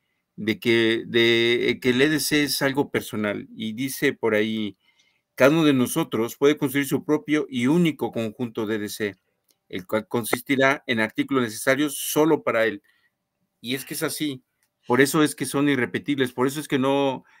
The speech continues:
no podemos hablar de cuál es el E D C perfecto, porque es el E D C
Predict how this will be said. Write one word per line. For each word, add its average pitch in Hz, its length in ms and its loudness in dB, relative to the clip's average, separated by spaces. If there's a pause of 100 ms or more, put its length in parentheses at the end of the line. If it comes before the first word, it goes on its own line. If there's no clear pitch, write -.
(160)
no 135 140 0
podemos 139 280 2
hablar 127 220 0
de 131 180 -2
cuál 131 380 4
es 131 180 -4
el 120 140 -4
E 113 80 -2
D 110 120 -4
C 127 220 -4
perfecto, 113 800 -6 (300)
porque 107 240 -4
es 127 100 -4
el 143 160 2
E 131 60 2
D 117 120 -4
C 131 280 -2